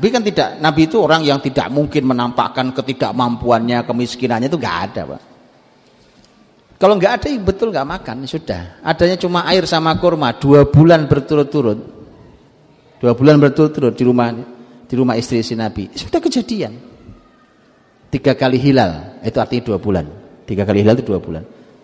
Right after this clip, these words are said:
Dua bulan berturut-turut tidak ada makanan kecuali air dan kurma. Cobain kalau nggak percaya, kalau percaya, Pak. Betapa susahnya itu. Tapi itu kenyataannya.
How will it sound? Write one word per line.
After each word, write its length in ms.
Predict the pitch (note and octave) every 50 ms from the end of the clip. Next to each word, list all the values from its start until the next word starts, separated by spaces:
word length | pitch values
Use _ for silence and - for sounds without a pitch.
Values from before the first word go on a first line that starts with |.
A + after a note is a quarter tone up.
| _ _
Dua 160 | - B2+ B2
bulan 320 | A#2+ A#2+ C3 D3+ D#3+ D3+ C#3
berturut-turut 480 | B2+ C3 B2 - C#3+ C3+ C3 D#3 D#3
tidak 320 | D#3+ D3+ B2+ - C#3 B2 B2+
ada 160 | - C#3+ C3
makanan 560 | C3 C3+ C3 B2+ - - D3+ D#3 D#3+ D3+ C#3
kecuali 320 | D3+ - - B2+ A#2 A#2+ A#2 -
air 240 | - C3 D#3 D#3 C#3+
dan 240 | - B2 G#2+ G#2 G2+
kurma. 320 | - A#2 G#2+ G2+ F#2+ F2+
Cobain 320 | F#2 - E3 D3+ F3 G3 G3
kalau 160 | F#3 E3 D#3+
nggak 120 | C#3+ B2 C3+
percaya, 160 | C#3 C3 C#3+
kalau 160 | - - C3+
percaya, 220 | C3 - C#3 B2 G#2 F#2+ -
Pak. 60 | - _ _ _ -
Betapa 180 | C3+ B2 - A#2+
susahnya 400 | - C3 - B2 G#2+ A2 A2+ C3+
itu. 160 | D#3+ - A#2 A2+ C3+ - _ _ _ _ _ _ _ _ _ _ _ _ _ _ _ _ _ _ _ _ _ _ _ _ -
Tapi 160 | A3+ C4+ C4+
itu 80 | - C4
kenyataannya. 580 | - G#3+ F#3+ E3+ - E3 E3+ E3 D3+ B2 G2+